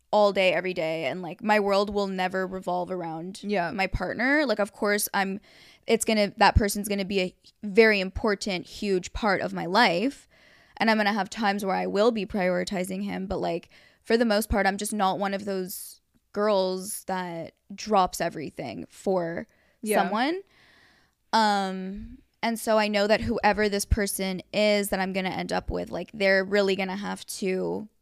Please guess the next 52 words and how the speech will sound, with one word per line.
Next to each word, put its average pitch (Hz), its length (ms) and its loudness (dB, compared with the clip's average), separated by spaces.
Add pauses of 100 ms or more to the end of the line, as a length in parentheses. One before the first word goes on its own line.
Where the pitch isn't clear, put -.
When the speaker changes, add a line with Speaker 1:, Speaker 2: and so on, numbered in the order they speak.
(220)
Speaker 1:
just 220 220 -2
be 269 200 2
adding 175 300 2
value 175 360 -4
to - 160 -8
my - 100 -12
life. - 440 -12 (100)
Speaker 2:
Yeah. 208 300 -2 (720)
Speaker 1:
'Cause 254 120 0
I'm 269 160 10
already 247 280 6
at 285 80 8
a 254 40 4
point 208 280 -4
now 233 160 4
where 220 140 2
it's 214 140 -2
like, 214 140 0
I'm 214 180 4
happy 208 380 -6
with 269 160 -2
my 277 140 -2
life. 269 360 -2 (160)
I 214 100 6
have 214 260 4
Speaker 2:
Mm-hmm. - 120 -10
Speaker 1:
everything 214 480 -2
I 185 120 -6
need. 180 500 -6
Speaker 2:
Yep. 220 260 -6 (680)
Speaker 1:
So, 208 720 4 (640)
you 226 120 -2
know, 214 120 4
and 214 80 2
I 202 40 0
still 285 200 -2
have 226 140 -2
goals 208 300 2
that 190 100 -2
I'm, 180 180 -6
I'm 185 160 -6
working 285 320 0
Speaker 2:
Yeah, 370 60 2
yeah. 262 80 4
Speaker 1:
towards, 202 240 2
but, 196 140 0
like, 190 240 0 (640)
I 233 80 10
don't 233 260 4
need 240 200 2
someone 214 380 0
else 185 600 0